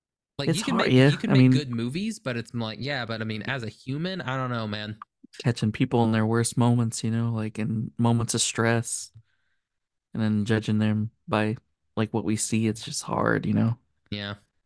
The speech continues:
Speaker 2: 'Cause it's like, how much does he struggle with that when we're not around too, you know? I mean, it's gotta be there 'cause he struggled with it pretty openly,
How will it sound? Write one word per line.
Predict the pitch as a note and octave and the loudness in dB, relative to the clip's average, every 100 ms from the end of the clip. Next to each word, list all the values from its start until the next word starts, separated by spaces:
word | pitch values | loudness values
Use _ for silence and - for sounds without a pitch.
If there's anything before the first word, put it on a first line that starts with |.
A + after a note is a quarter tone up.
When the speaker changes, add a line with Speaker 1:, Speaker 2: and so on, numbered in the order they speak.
| _ - | _ 2
Speaker 2:
'Cause | C#3+ | 6
it's | D3 | 8
like, | A2 | 6
how | - | 8
much | A#2+ - | 6 6
does | A#2 | 0
he | G#2 | 0
struggle | - A2+ G#2 | 4 4 4
with | G#2 - | 2 0
that | G#2 G#2 | -2 -2
when | G2+ G2 | -2 -2
we're | F#2+ | 0
not | G2+ | 2
around | G2+ E2+ F2+ G2 | 2 -2 -6 -8
too, | - G#2+ | -6 -4
you | G2+ | -2
know? | G2 F#2+ | -2 -2
I | G2 | -2
mean, | G#2+ E2 | -4 -6
it's | - | 0
gotta | G2 G2+ | 2 2
be | F#2 | 2
there | F2+ F#2+ F2 | 2 2 0
'cause | - - | -4 -6
he | F2+ | -4
struggled | - - - - | -2 -2 -2 -2
with | - - | -2 0
it | - - _ _ _ - - - - _ | -2 -4 _ _ _ -20 -20 -20 -20 _
pretty | - G#2 | 4 6
openly, | F#2 - G2 F#2 G2 G2+ | 6 6 2 4 2 -2